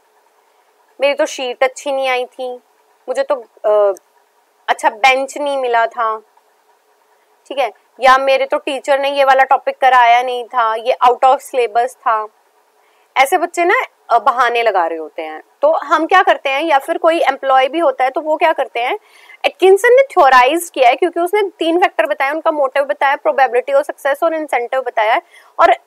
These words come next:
many of the time it is a truth। तो ये बहुत बार सच भी साबित हुआ है कि लोग अपना जो failure है, अपनी असफलता है, वो थोप देते हैं दूसरी चीजों पे।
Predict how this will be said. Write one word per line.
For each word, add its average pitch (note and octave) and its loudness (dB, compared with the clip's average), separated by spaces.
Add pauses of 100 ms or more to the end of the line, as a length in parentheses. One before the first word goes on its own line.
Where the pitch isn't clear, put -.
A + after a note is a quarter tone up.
(180)
many C#4 -2
of F4+ -2
the F4+ -2 (100)
time D4+ 0 (200)
it D4+ -2
is D4+ 4
a E4 4
truth। A#3+ -4 (520)
तो F4 6
ये F#4+ 2
बहुत D#4 4
बार D4+ 4
सच - 0
भी F4+ 0
साबित C4+ 0
हुआ G#3+ 0
है A#3 2
कि F#4 -2
लोग D#4 4
अपना D#4+ 0
जो F4 -2
failure B3 -4
है, B3 2
अपनी C#4+ -4
असफलता C#4 0
है, A#3 2
वो D#4 -4
थोप F#4+ 4
देते B3 0
हैं F3+ -14
दूसरी F#3 -12
चीजों E3 -14
पे। F3 -6